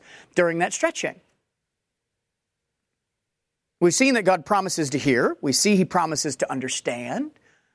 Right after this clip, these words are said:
We see he promises not to abandon us.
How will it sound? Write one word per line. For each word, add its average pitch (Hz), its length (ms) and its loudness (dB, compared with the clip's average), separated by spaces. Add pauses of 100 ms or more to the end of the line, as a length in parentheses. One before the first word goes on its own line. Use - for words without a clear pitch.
(100)
We 160 120 2
see 220 140 4
he 202 100 4
promises 170 560 -2
not 143 400 0
to 143 160 0
abandon 113 500 -2
us. 131 400 -4